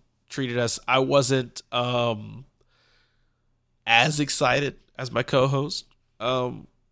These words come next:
for this one, but boy howdy, let me tell you what, the moment I saw these things in person, I was like, "Gotta have 'em."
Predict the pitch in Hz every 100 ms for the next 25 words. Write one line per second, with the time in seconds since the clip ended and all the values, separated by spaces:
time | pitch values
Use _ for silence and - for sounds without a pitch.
0 | _ _ - 127 123 - 147 156 165 -
1 | 107 - 127 127 117 113 104 185 156 120
2 | 117 113 - 117 107 113 123 139 131 107
3 | - _ - 123 - 120 110 110 113 107
4 | 104 - 82 - 98 95 98 175 175 _
5 | _ - 104 98 90 98